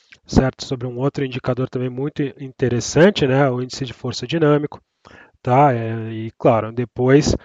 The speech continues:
quando você vê aí a divulgação mesmo pesada, é que já passou. Então, por enquanto, são esses os canais, tá? É, a, no Telegram, se você entra ali no grupo do Telegram, também tem o link pra essa oferta. Você tem aí até domingo, então,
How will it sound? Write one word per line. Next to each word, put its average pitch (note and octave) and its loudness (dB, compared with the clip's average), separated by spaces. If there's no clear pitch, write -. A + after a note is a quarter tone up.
quando C3+ -2
você C3 0
vê B2 0
aí A#2+ 0
a A#2 -8
divulgação A#2+ -4
mesmo A#2+ -8
pesada, C3 0
é C#3 0
que D3 -8
já C#3 0
passou. C3+ -2
Então, B2+ -6
por C#3+ 2
enquanto, D3+ 4
são D#3+ 4
esses D#3 0
os C#3+ -10
canais, B2 2
tá? C#3 2
É, A2 -6
a, G#2+ -6
no A#2 -16
Telegram, D3 6
se - -8
você B2+ -8
entra A#2+ -8
ali A#2+ -2
no A2+ -10
grupo A#2+ -10
do A2+ -8
Telegram, A#2 -4
também A2+ -8
tem A#2+ -8
o B2 -6
link B2 -6
pra B2 -4
essa A#2+ -2
oferta. - -4
Você D3+ 2
tem D#3 2
aí C#3+ 4
até C#3+ 4
domingo, C#3 -2
então, C3 0